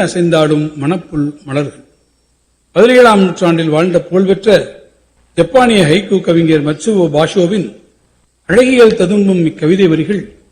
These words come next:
இயற்கையின் படைப்புகளுக்கு இடையே காணப்படும் ஆழமான பிணைப்பை மனிதர்களுக்கு உணர்த்திச் செல்கிறது. இயற்கையினையும் உள்ளடக்கிய உலக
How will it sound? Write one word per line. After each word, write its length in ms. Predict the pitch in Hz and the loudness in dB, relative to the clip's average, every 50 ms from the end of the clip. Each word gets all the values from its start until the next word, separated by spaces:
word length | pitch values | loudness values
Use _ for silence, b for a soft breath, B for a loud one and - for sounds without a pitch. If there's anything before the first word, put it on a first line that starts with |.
| _ _ _ _ _ _ _ _ _ - | _ _ _ _ _ _ _ _ _ -2
இயற்கையின் 560 | 202 285 320 311 320 311 269 247 226 208 185 - | -2 0 0 0 0 0 0 2 2 0 0 0
படைப்புகளுக்கு 600 | - 160 196 208 - - 214 202 208 - - - 160 | -2 -2 -2 -2 0 0 0 0 0 -2 -4 -6 -6
இடையே 280 | 151 170 175 180 175 165 147 | -2 -2 0 0 0 -2 -4
காணப்படும் 580 | - - 151 160 160 156 - - 147 143 139 131 - _ _ _ 143 | -6 -6 -6 -6 -6 -6 -8 -10 -10 -8 -10 -10 -14 _ _ _ -8
ஆழமான 480 | 151 175 190 196 190 196 196 202 196 190 165 - | -6 -4 -4 -4 -4 -2 -2 -2 -4 -4 -6 -4
பிணைப்பை 380 | 156 156 156 151 - - 147 127 107 - _ _ _ _ _ _ _ _ _ _ _ _ | -2 -2 -2 -2 -4 -8 -10 -10 -10 -14 _ _ _ _ _ _ _ _ _ _ _ _
மனிதர்களுக்கு 640 | 151 165 190 220 202 185 165 165 156 147 - - 147 139 139 - _ - 147 | 0 0 2 2 2 2 2 2 0 -4 -6 -8 -10 -10 -10 -12 _ -6 -4
உணர்த்திச் 360 | 151 175 170 175 190 - - | -2 -2 -2 -4 -8 -10 -8
செல்கிறது. 360 | 165 131 110 127 117 110 - _ _ _ _ _ _ _ _ _ _ _ _ _ _ - | -10 -12 -12 -12 -18 -20 -20 _ _ _ _ _ _ _ _ _ _ _ _ _ _ -2
இயற்கையினையும் 640 | 151 175 180 175 - - 196 185 185 185 190 190 170 151 | -2 -2 0 -2 -2 -2 0 2 4 4 2 2 2 2
உள்ளடக்கிய 520 | 160 175 170 180 170 - - - 185 175 160 127 113 - - _ _ _ _ _ _ _ _ _ _ 156 | 2 2 0 0 -2 -4 -6 -4 -2 -2 -2 -2 -4 -10 -16 _ _ _ _ _ _ _ _ _ _ -2
உலக 220 | 170 233 254 | 2 2 2